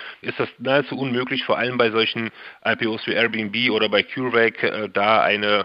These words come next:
eine große Position aufzubauen. Und bei uns ist es auch so, dass, wie ich bereits erwähnt habe, unser Kerngeschäftsmodell nicht I P Os sind, sondern ganz normal Retail Brokerage.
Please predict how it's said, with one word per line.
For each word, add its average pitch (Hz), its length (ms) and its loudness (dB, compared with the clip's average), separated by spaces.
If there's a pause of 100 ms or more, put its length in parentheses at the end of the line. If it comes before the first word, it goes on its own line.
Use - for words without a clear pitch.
eine 101 220 2
große 123 460 0
Position 104 760 -2 (340)
aufzubauen. 90 720 -2 (260)
Und 113 460 -2
bei 101 140 4
uns 143 200 -6
ist 143 140 -6
es 131 100 -8
auch 127 280 -4
so, 127 280 0 (340)
dass, 113 180 -2
wie 113 100 -2
ich 107 120 -6
bereits 104 280 2
erwähnt 110 300 -2
habe, 113 380 4
unser 104 300 0
Kerngeschäftsmodell 110 1080 0
nicht 107 340 -6
I 98 100 -2
P 104 120 -8
Os 131 260 -6
sind, 143 280 -4
sondern 104 340 -2
ganz 95 200 -2
normal 95 200 0
Retail 120 240 -2
Brokerage. 123 600 -4